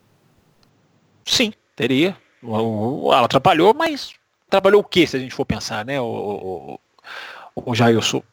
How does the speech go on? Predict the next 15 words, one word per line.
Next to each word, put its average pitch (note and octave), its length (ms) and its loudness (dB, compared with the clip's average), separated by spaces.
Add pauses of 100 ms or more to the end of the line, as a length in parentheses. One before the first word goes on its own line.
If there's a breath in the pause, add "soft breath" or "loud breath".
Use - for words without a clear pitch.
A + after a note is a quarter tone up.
(340)
Porque - 500 0 (720)
o A3 200 -2
rádio A#3 320 2
do B2+ 100 0
Huckenberg A#2 500 -6
é A#2+ 40 -8
muito, B2 540 -10 (460)
é, A#2 300 -6
ele A#2+ 200 -4
demonstra C3 460 2
uma C#3 100 2
preocupação C3+ 460 2
com C#3 120 -2
o C3+ 40 0
fogo, - 420 2